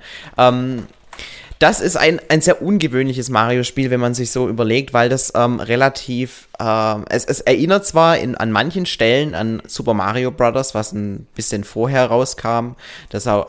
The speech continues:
das jeder kennt vom, vom Nintendo Entertainment System.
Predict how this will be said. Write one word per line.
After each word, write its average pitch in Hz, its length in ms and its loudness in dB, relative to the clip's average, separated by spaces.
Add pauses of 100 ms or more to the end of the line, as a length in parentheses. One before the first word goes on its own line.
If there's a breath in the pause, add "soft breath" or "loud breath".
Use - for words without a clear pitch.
(140)
das 101 180 -6
jeder 107 280 0
kennt 113 320 -4
vom, 98 320 -6
vom 98 280 -6
Nintendo 101 380 -4
Entertainment 107 480 -4
System. 123 480 -6